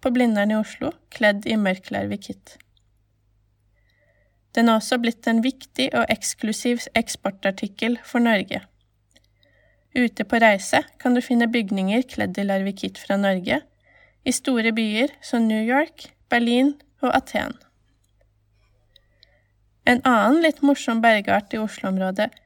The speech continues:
er rombeporfyr. Det er en bergart som stort sett er satt sammen av de samme mineralene som larvikitt, men som har et ganske annerledes utseende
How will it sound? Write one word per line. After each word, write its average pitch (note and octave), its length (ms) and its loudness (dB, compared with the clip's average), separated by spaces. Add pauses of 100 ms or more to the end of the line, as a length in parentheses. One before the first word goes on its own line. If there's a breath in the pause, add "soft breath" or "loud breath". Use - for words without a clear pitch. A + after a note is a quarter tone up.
(200)
er A3+ 140 4
rombeporfyr. F#3+ 760 -2 (1040 soft breath)
Det A3 60 4
er A3+ 100 6
en A#3+ 220 2
bergart G#3 500 0
som A3 160 -2
stort C#4+ 400 -4
sett - 460 -4 (340)
er G#3+ 160 0
satt A3+ 180 -2
sammen G#3 460 0 (640 soft breath)
av A3 80 2
de A#3+ 80 4
samme G#3+ 360 0
mineralene G#3 600 2
som G#3+ 160 -2
larvikitt, G#3+ 640 -4 (1120 soft breath)
men A3 120 0
som A#3+ 160 2
har A#3 120 2
et B3 120 0
ganske A#3 320 -2
annerledes G#3 680 0
utseende G3 500 -4